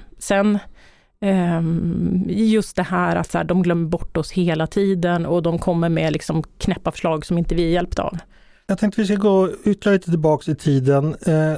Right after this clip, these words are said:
Speaker 2: du beskriver t-, väldigt väl i boken, tycker jag, eh, hur det alltid har funnits en invandringskritisk falang inom Moderaterna, eh, där man också varit kritisk mot diskussionen som förts kring invandring, att man inte fått säga vad man tycker och så vidare. Det var på, på nittonhundranittiotalet så fanns det här, eh, vad hette hon, Eva,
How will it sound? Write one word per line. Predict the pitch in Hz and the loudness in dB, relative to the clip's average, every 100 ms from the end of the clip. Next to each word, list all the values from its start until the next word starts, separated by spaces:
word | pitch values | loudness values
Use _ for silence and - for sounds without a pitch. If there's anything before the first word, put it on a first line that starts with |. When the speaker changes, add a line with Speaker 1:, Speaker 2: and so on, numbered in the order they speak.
| - | -4
Speaker 2:
du | 160 170 | 0 0
beskriver | 175 208 | 2 0
t-, | 180 - 196 185 170 | -2 -2 -2 -2 0
väldigt | 170 165 | 0 0
väl | 165 190 | 2 2
i | 175 | 4
boken, | 135 131 131 | 2 2 -2
tycker | 127 127 131 | -2 0 2
jag, | 120 127 | 2 2
eh, | - 151 131 135 | 0 0 0 -2
hur | - 160 | -4 -2
det | 160 | 0
alltid | - 190 160 - | 2 2 2 0
har | 226 | -2
funnits | - 156 127 | 2 2 2
en | 139 | 0
invandringskritisk | 160 135 127 131 127 123 175 185 - 151 | 2 2 2 2 2 0 0 0 0 -2
falang | 156 131 120 117 | 2 2 2 2
inom | 113 | 2
Moderaterna, | 113 113 110 98 - 127 147 147 | 2 2 2 0 -2 0 0 0
eh, | 151 127 127 | 0 0 2
där | 135 | 2
man | 135 | 2
också | - | 0
varit | 131 - | -4 -2
kritisk | 143 139 143 131 120 | 0 0 0 -2 2
mot | 120 117 - - - - - | 0 0 -6 -20 -20 -20 -2
diskussionen | 139 131 120 185 196 135 | 0 2 2 4 4 4
som | 110 113 | 0 -2
förts | 110 107 - | -2 -4 -2
kring | 120 110 | 2 4
invandring, | 101 98 101 98 | 2 0 -2 -4
att | 98 | -2
man | 110 | -4
inte | 98 | -2
fått | 104 | -6
säga | - 110 98 | -2 -2 0
vad | 98 | 0
man | 95 | 0
tycker | - - - 107 | -2 -6 -4 -2
och | |
så | 101 | 0
vidare. | 107 107 117 - - - - - _ _ _ _ _ _ _ - | 2 2 0 -4 -14 -20 -20 -20 _ _ _ _ _ _ _ 0
Det | 156 | 2
var | 147 | 2
på, | 151 151 | 2 0
på | 151 143 | 4 4
nittonhundranittiotalet | 139 135 135 131 131 131 - | 4 2 0 2 0 0 0
så | 117 | 0
fanns | 127 117 | 0 0
det | 131 | 0
här, | 113 113 107 | 2 2 2
eh, | 110 113 104 98 98 98 101 101 110 | 2 0 0 -2 -6 -8 -10 -8 -4
vad | 113 | -4
hette | 123 | -2
hon, | 107 | 0
Eva, | 120 117 113 107 104 101 | 2 2 2 2 2 0